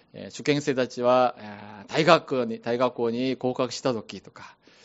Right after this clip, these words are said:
の、まあ、希望した会社に、えー、入った時とかではないかと思いますし、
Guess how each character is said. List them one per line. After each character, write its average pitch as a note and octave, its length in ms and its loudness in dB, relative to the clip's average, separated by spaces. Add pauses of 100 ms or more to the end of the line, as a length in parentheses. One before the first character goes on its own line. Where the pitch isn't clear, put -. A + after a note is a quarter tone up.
(540)
の、 G2 540 -14
ま - 80 -20
あ、 - 100 -20
希 - 120 -2
望 D3 160 8
し D3 100 -6
た B2+ 180 2
会 D#3 260 -2
社 C#3 220 0
に、 A#2+ 120 -2
え A#2 1080 -6
ー、 A#2+ 40 -20
入 D3+ 200 0
っ - 40 4
た C#3+ 160 4
時 A2 220 -2
と G2+ 120 -8
か G#2 300 -12
で A#2+ 80 0
は A#2 100 4
な C3 100 6
い C3+ 60 2
か A#2 100 -4
と A2 120 -4
思 G#2 120 -8
い G#2 60 -14
ま G2 120 -14
す - 120 -20
し、 E3+ 340 -2